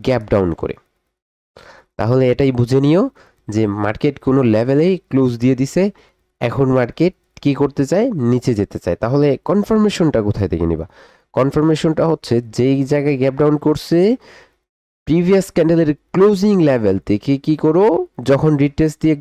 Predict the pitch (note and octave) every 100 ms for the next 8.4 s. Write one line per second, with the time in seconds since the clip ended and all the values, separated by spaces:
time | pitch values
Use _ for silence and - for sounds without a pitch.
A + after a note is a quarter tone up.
0 | D#3+ D#3+ D#3+ E3+ F3+ E3+ E3+ D#3+ D#3+ D#3+
1 | D#3 D#3 D#3 F#3+ C#4 - G#2 F#2+ F2+ F2+
2 | E2+ E2 - D2+ - _ _ _ _ _
3 | _ _ _ _ _ _ _ _ B2 C3+
4 | F3 D#2 - _ _ _ _ _ _ _
5 | _ _ _ _ _ _ _ _ _ _
6 | F#2+ G#2 B2+ B2+ D#3 E3 - - _ _
7 | - - G2+ F2+ E2 - _ _ _ _
8 | A2 A#2+ A2+ F3